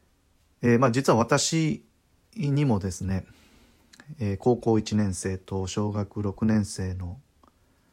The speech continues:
男の子のね、子供がいるんですけど、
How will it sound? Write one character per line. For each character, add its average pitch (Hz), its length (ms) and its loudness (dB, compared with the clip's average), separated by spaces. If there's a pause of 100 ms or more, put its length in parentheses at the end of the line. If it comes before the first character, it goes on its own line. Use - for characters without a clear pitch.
(140)
男 120 260 0
の 113 120 4
子 - 100 -10
の 87 100 -8
ね、 110 160 2
子 110 140 -6
供 107 240 0
が 101 220 -6
い 113 100 -8
る 110 80 2
ん 98 260 0
で 101 180 -8
す - 260 -14
け - 120 -14
ど、 101 380 0